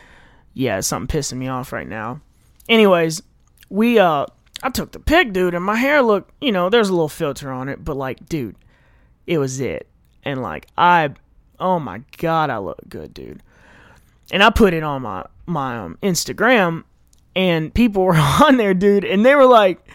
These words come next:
"Dude, that looks hard." And I'm like, "Dude, I think it looks hard too." So I made an appointment, dude, this Monday, one P M. Your boy is dyeing the hair blonde. I don't know if it'll look good. I'm hoping it does, but I do know, like,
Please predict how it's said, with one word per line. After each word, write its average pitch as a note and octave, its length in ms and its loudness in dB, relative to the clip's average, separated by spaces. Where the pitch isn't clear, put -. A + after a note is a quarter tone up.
"Dude, A#3+ 180 -6
that B3+ 140 2
looks C4+ 200 2
hard." D#4+ 720 2
And A#3 60 -4
I'm B3 80 0
like, A#3 140 -2
"Dude, A3 180 -6
I C4+ 200 0
think G3+ 220 -6
it F3+ 80 -4
looks F3+ 160 -8
hard E3 220 -8
too." F3 320 -6
So G3+ 100 2
I A3 40 6
made C4+ 200 4
an A#3+ 100 4
appointment, A#3 420 2
dude, D#3+ 300 -6
this A#3 280 4
Monday, A#3 580 0
one E3+ 300 -4
P F#3+ 280 0
M. C#3+ 180 -4
Your D3+ 100 -6
boy E3 320 -2
is D3+ 160 -4
dyeing E3 420 -4
the D#3 100 -6
hair D3+ 280 -4
blonde. C3 600 -8
I - 80 -6
don't E3+ 120 0
know E3+ 100 2
if E3 80 -2
it'll E3 180 2
look E3 160 2
good. F3+ 220 6
I'm D#3 140 0
hoping D#3 360 -4
it B2 160 -8
does, D3 300 -2
but C#3 140 -8
I C#3+ 80 -4
do D3+ 160 -4
know, C#3 200 -4
like, B2+ 220 -4